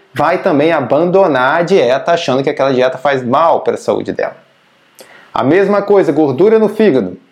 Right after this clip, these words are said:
Você começa a fazer a dieta, começa a comer gordura, aí você vai lá no seu médico e ele fala, "Você tá doido, tá comendo gordura? Você tá cheio de gordura no fígado." A pessoa não se sente segura, larga a dieta, "Vou fazer uma dieta sem gordura,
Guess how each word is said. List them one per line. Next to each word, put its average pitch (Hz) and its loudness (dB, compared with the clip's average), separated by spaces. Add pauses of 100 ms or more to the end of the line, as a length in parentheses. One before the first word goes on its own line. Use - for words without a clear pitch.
(180)
Você - -4
começa 175 0
a - 0
fazer 147 0
a 160 2
dieta, 202 0 (240)
começa 165 2
a - -4
comer 143 -2
gordura, 214 0 (100)
aí 214 0
você 214 0
vai 185 0
lá 160 0
no 170 -4
seu 226 0
médico 196 0
e 185 0
ele 180 0
fala, 131 -2 (180)
"Você 196 0
tá 214 0
doido, 185 2
tá 180 -2
comendo 180 0
gordura? 156 0 (380)
Você 170 -2
tá 180 -2
cheio 226 2
de 196 2
gordura 214 2
no 226 2
fígado." 160 0
A - -2
pessoa 175 0
não 165 0
se 170 -2
sente 160 -2
segura, 240 0 (320)
larga 156 2
a - 2
dieta, 202 0
"Vou 110 -2
fazer 117 -2
uma 123 0
dieta 131 0
sem 170 0
gordura, 110 -2